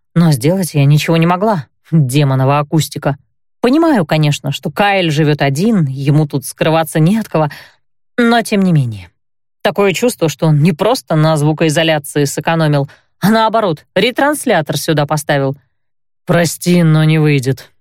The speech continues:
Тем временем отказался Каэль. "У меня тут небольшой инцидент в агентстве".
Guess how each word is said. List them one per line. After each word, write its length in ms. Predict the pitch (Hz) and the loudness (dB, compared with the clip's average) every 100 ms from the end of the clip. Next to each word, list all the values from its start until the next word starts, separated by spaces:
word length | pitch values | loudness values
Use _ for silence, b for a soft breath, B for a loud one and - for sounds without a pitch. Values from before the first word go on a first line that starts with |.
| _ _ _ _ | _ _ _ _
Тем 180 | - 170 | -4 0
временем 460 | 156 202 254 269 262 | 2 2 0 -2 -2
отказался 540 | - - 254 220 208 233 | -8 -2 -2 0 -4 -4
Каэль. 420 | 202 165 151 147 _ _ _ _ _ _ _ _ | -2 0 0 -4 _ _ _ _ _ _ _ _
"У 100 | 160 | 0
меня 220 | 165 185 | 2 0
тут 340 | 180 165 - - | 0 -2 -4 -4
небольшой 520 | 165 156 160 - 180 | 0 2 0 0 0
инцидент 560 | 170 156 175 156 147 123 | 2 0 0 0 0 0
в 60 | 139 | -4
агентстве". 580 | 131 131 131 143 139 | -2 -2 -2 -4 -4